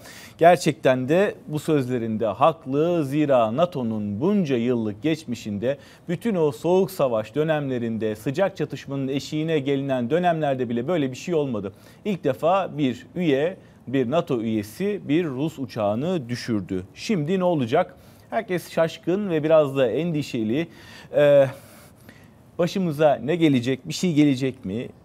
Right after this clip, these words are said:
ne olacak sorusunun yanıtını arıyor. Avrupa Birliği de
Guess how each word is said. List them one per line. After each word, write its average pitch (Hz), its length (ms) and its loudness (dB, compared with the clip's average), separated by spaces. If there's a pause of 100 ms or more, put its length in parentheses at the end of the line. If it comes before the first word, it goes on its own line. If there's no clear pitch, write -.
(380)
ne 156 260 2
olacak 127 520 2
sorusunun 170 540 0
yanıtını 156 440 -4
arıyor. 131 380 2
Avrupa 139 440 0
Birliği 113 500 0
de 143 400 0